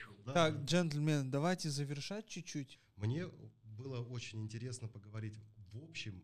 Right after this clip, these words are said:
Speaker 1: об этой истории. Я удовлетворён тем, что мы не скатились на кнопки,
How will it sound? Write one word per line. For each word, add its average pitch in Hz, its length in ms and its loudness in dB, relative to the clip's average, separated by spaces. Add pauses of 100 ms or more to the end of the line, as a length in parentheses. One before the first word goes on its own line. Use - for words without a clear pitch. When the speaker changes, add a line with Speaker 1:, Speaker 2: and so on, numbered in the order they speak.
Speaker 1:
об 90 160 -20
этой 87 280 -20
истории. 87 420 -20 (100)
Я 110 140 -2
удовлетворён 110 680 -4
тем, 117 180 -6
что - 180 -8
мы 107 160 -2 (320)
не 120 180 -2
скатились 120 600 -4
на 110 100 -2
кнопки, 117 540 -4